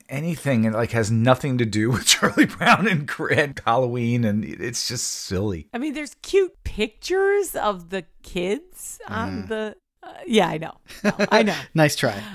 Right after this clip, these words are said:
Speaker 2: I know, I know. Okay, explorers, it's time to dig up or bury.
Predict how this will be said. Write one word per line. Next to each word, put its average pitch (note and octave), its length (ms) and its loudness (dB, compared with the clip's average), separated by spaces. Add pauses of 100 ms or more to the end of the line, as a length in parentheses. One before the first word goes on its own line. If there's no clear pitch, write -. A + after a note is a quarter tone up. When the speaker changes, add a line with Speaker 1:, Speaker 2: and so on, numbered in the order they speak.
(160)
Speaker 2:
I A3 140 -10
know, E3+ 240 -4
I - 140 2
know. - 240 0 (340)
Okay, B3+ 580 2
explorers, A#3 720 -2
it's G3+ 240 -4
time F#3+ 300 2
to D#3+ 180 -6
dig E3+ 320 0
up F#3 200 2
or E3+ 140 0
bury. F3 840 -2